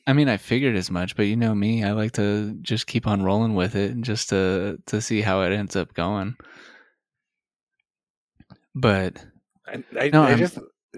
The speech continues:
Speaker 2: I just love it. I don't know. Sometimes you guys, you guys, like, I don't know if it's, like, word vomit or word filler, and I, I just like to call you out on it. Not
Speaker 1: For
Speaker 2: in a
Speaker 1: sure.
Speaker 2: bad way.
Speaker 1: No, and, uh, and it, I mean, that's fine to,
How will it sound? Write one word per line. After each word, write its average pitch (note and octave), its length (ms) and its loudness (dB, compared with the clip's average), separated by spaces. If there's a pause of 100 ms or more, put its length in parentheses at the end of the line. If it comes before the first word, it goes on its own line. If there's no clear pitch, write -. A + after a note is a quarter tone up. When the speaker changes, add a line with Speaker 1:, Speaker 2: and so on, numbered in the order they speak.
(140)
Speaker 2:
I A#2+ 120 -4
just D3+ 240 -8
love B2 260 2
it. A#2+ 220 0
I B2 160 -6
don't C3+ 140 -2
know. B2 140 0
Sometimes C3+ 340 -4
you C3+ 80 -2
guys, B2+ 280 -2 (520)
you C#3+ 120 -2
guys, E3 140 4
like, D3 240 2 (100)
I B2 120 0
don't E3 120 4
know F3 220 6
if E3 100 0
it's, C3 140 0
like, B2 160 2
word A#2+ 340 2
vomit D3 420 0
or A#2+ 180 0
word A#2+ 300 0
filler, D#3 360 2
and C3 180 -2
I, G2+ 100 -6 (120)
I - 60 -10
just G#2 260 -18
like - 180 -18
to - 80 -20
call F#2 240 -14
you - 160 -14
out - 160 -12
on - 140 -18
it. - 100 -20 (1000)
Not C#3+ 180 -2
Speaker 1:
For D3+ 60 4
Speaker 2:
in C#3 60 6
a - 20 2
Speaker 1:
sure. A2+ 120 0
Speaker 2:
bad G#2+ 200 0
way. G#2 320 -2
Speaker 1:
No, F#3+ 200 6
and, E3+ 320 -4 (100)
uh, C#3 260 0
and C3 440 0
it, C3 180 0 (460)
I A#2+ 80 0
mean, G#2+ 160 2
that's G2 240 -2
fine A#2 400 0
to, G2 180 -2